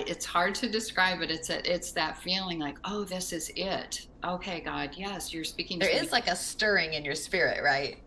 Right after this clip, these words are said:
Speaker 2: They're
Speaker 1: Yes.
Speaker 2: almost like you just, you know, something, a quickening, you know?
Speaker 1: Exactly. There's, there's an excitement, you know, a, a quickening of the spi-, the spirit in me. And then when Antonio gets home and I share it with him, and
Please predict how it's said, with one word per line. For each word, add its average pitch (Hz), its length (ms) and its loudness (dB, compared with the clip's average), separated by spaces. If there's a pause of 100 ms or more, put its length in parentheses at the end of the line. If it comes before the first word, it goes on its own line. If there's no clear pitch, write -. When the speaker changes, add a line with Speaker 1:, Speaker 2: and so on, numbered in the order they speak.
(140)
Speaker 2:
They're 170 100 6
Speaker 1:
Yes. 156 120 6
Speaker 2:
almost 180 400 2
like 151 280 4
you 143 120 -4
just, 139 320 -4
you 147 220 -4
know, 160 300 6
something, 147 600 -2
a 151 80 2
quickening, 143 720 -2
you 151 140 0
know? 135 300 -2 (100)
Speaker 1:
Exactly. 208 540 0
There's, 185 200 0
there's 196 280 0
an 190 120 -4
excitement, 175 800 0
you 170 160 -2
know, 160 260 0
a, 170 240 -2
a - 20 -4
quickening 190 420 -4
of 170 60 -8
the 170 40 -10
spi-, - 320 -6 (320)
the 165 80 -10
spirit 220 400 2
in 170 180 -2
me. 160 260 -2
And 170 240 -2
then 190 240 0
when 175 140 -4
Antonio 202 500 -2
gets 170 280 0
home 165 220 -4
and 156 80 -2
I 160 80 -2
share 160 240 0
it 147 40 -4
with 147 160 -6
him, 185 480 -2
and 156 320 -2